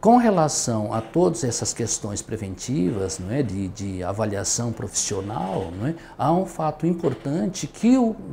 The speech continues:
a própria pessoa deve fazer diariamente, não é,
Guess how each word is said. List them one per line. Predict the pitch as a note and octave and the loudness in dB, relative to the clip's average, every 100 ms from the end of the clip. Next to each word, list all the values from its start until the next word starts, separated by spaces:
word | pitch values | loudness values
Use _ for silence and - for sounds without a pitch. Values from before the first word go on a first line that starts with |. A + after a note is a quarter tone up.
| C#3 - - | -10 -12 -4
a | A#2+ | -4
própria | - G3 B3+ B3 F3 | 2 4 4 4 0
pessoa | C#3 - - G3 G3 | 0 -2 2 4 4
deve | C#3 B2+ A#2 | 4 2 0
fazer | - A2+ A2 C#3+ E3+ A3+ F#3 - - - - | -2 -2 0 4 4 4 0 -10 -20 -20 -14
diariamente, | A2 B2+ B2+ A#2 G#2+ G#2+ A2 A2+ E3 - C4+ D#4+ - | 0 6 6 6 4 2 2 2 0 2 0 0 -6
não | G#2+ | 0
é, | E3 | 0